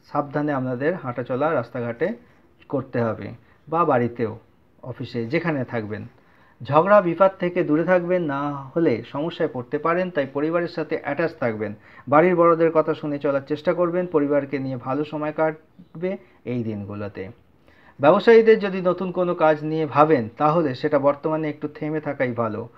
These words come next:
পড়ুয়ারা যদি কোনো কম্পিটিশনে অংশগ্রহণ করতে চান, তাহলে কোনো ভালো পরামর্শদাতা থেকে পরামর্শ নিয়ে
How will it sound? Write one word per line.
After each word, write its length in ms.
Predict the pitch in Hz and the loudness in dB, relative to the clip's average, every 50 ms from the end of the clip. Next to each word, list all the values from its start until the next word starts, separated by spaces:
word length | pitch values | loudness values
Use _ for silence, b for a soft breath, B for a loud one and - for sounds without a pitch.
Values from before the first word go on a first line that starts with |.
| B B B B _ | B B B B _
পড়ুয়ারা 520 | 156 160 175 185 190 196 196 190 202 190 | 0 2 2 2 2 2 4 4 4 4
যদি 240 | 185 175 170 156 160 | 4 4 0 -2 -2
কোনো 260 | 160 165 160 160 160 | -4 -4 -4 -4 -4
কম্পিটিশনে 720 | 156 160 151 147 147 - 165 180 175 - 185 175 170 170 165 | 0 0 0 0 0 -2 -6 -8 -6 -4 -4 -4 -4 -2 -2
অংশগ্রহণ 440 | 160 151 143 - 160 147 151 151 151 | -4 -4 -4 -4 -6 -6 -4 -6 -4
করতে 260 | 147 151 147 - 151 | -4 -4 -4 -4 -4
চান, 300 | 147 - 170 175 175 180 | -2 -2 -2 -2 -2 -2
তাহলে 280 | 170 165 147 143 143 139 | -2 -2 -2 -2 -4 -4
কোনো 240 | 139 147 143 143 135 | -4 -4 -4 -4 -4
ভালো 220 | 127 135 139 135 | -4 -4 -4 -4
পরামর্শদাতা 680 | 135 139 135 143 147 156 151 151 160 151 151 143 143 139 | -2 -2 -2 -2 -2 -2 -4 -4 -2 -2 0 0 -2 -2
থেকে 220 | 143 147 135 135 | -4 -6 -8 -8
পরামর্শ 440 | 131 135 135 139 143 143 135 135 - | -6 -6 -6 -6 -6 -8 -8 -8 -8
নিয়ে 420 | 131 135 151 180 196 214 226 226 | -6 -6 -4 -2 0 0 -2 -2